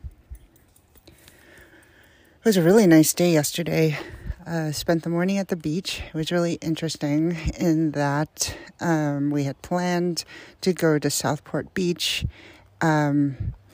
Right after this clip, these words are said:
do takeout from the Tasty Oak truck, eat it there, walk around, et cetera. But in the morning, my husband and I had a little disagreement.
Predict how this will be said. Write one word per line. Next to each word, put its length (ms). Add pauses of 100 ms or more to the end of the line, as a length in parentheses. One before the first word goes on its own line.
(360)
do 100
takeout 440
from 160
the 80
Tasty 500
Oak 260
truck, 640 (600)
eat 220
it 180
there, 320
walk 320
around, 880 (720)
et 140
cetera. 640 (1600)
But 180
in 140
the 40
morning, 600 (1800)
my 140
husband 340
and 160
I 140
had 240
a 80
little 680
disagreement. 720